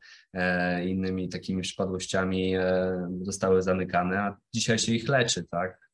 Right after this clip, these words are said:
ale wciąż jakby gdzieś tam świadomość społeczna jest dopiero powoli przekształcana, tak. Nawet tutaj ostatnio była ciekawa sprawa, e, też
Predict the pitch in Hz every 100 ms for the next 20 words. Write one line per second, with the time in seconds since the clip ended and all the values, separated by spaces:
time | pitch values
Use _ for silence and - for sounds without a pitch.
0 | - 98 95 123 107 - 92 87 87 -
1 | - - - _ _ _ _ _ - 101
2 | - 98 - 104 104 101 101 - 104 101
3 | - 101 101 104 107 107 - 107 113 113
4 | 110 110 101 - 101 - 92 85 80 85
5 | 82 - 98 104 104 104 107 104 - 107
6 | 107 104 101 95 95 98 98 - - 101
7 | 98 98 - - 101 98 95 92 95 -
8 | - _ - 92 90 92 92 92 92 90
9 | 87 - 117 - -